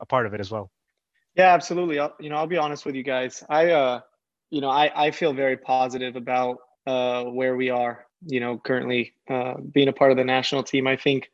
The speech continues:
Speaker 2: you know, since Greg Berhalter has taken over, it's been refreshing, right? The way that he goes about everything is, is, is very much, um, the professional way, you know,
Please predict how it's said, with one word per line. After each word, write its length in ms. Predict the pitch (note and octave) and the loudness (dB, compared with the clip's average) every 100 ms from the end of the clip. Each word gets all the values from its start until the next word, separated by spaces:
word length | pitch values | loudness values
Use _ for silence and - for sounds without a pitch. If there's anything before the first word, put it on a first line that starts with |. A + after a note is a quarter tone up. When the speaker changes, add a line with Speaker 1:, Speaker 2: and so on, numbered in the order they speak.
| _ | _
Speaker 2:
you 140 | - C3+ | -6 -2
know, 300 | B2+ B2+ - - | 0 -2 -6 -4
since 320 | - E3 C#3+ | 4 4 4
Greg 420 | - C#3 C3+ B2+ | 4 6 6 4
Berhalter 420 | C3+ C3 C3 A#2+ | 0 2 2 2
has 120 | C3 | 0
taken 280 | - C#3 C3 | 2 0 0
over, 380 | B2+ B2 B2+ B2 _ _ _ _ - | -2 0 -2 -6 _ _ _ _ -2
it's 180 | D3 A#2+ | 0 2
been 220 | D3 C3+ | 2 4
refreshing, 640 | C3+ B2+ - C3+ - C3 | 4 2 2 2 0 -4
right? 260 | B2 C3 B2+ | -2 -2 -2
The 120 | C3 | -2
way 160 | C3 C3 | 0 2
that 100 | C3 | 0
he 160 | C3 | 0
goes 260 | B2+ C3 C3 | 2 2 2
about 240 | B2+ B2+ | 2 4
everything 420 | B2+ B2+ A#2+ C3+ | 4 2 -2 -4
is, 200 | B2 A2+ - - - _ _ | -6 -8 -14 -20 -20 _ _
is, 240 | C3 A#2+ C3 | -2 -2 0
is 220 | C3+ B2 | -2 2
very 340 | B2+ C3+ C3+ | 6 8 8
much, 460 | C3 B2+ B2+ - - | 6 4 4 0 -2
um, 720 | C3+ B2 B2 B2 A#2+ A#2+ - - | 0 2 4 2 0 -6 -12 -8
the 140 | B2+ | -6
professional 580 | - C3 C3+ B2 - B2 | -2 2 2 2 0 0
way, 260 | A#2+ A#2 A#2+ | 2 0 -2
you 160 | C3 | -4
know, 460 | A#2+ A#2+ A#2+ B2 - | -6 -4 -4 -6 -4